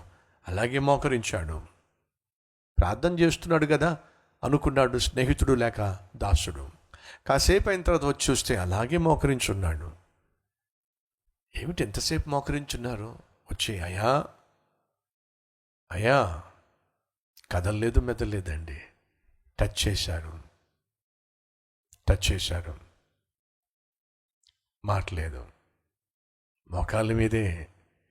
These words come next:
దేవుని దగ్గరికి వెళ్ళిపోయాడండి.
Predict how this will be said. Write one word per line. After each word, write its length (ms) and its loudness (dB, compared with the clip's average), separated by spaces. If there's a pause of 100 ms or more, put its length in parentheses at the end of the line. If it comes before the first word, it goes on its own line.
(320)
దేవుని 320 2
దగ్గరికి 600 -2 (800)
వెళ్ళిపోయాడండి. 840 -2